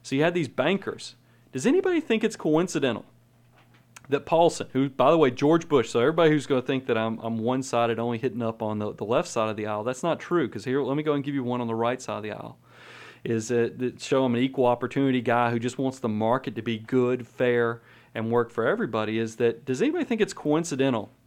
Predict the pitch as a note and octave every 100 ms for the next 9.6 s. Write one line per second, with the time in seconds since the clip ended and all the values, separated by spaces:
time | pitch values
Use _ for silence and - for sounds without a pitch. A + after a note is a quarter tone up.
0 | _ _ _ _ - C3 C#3+ G#3+ A#3 E3
1 | D3+ C#3+ - - A2 F2 - - - -
2 | _ _ _ _ _ _ _ _ _ _
3 | _ _ _ - F3 A3 G#3+ - G3 G#3+
4 | G3 A#2+ G#2 - - - C#3 B2+ A2+ G#2+
5 | G2+ - _ _ _ _ _ _ _ _
6 | _ _ - C#3 C#3+ D#3+ F3 B2+ D3 E3+
7 | E3+ D3 - C3 E3 - D3 C#3 C#3+ C3+
8 | C3 B2 C3+ A#2+ A2+ B2+ A2+ C#3 C#3 B2+
9 | C#3+ C#3 C3+ B2+ A#2+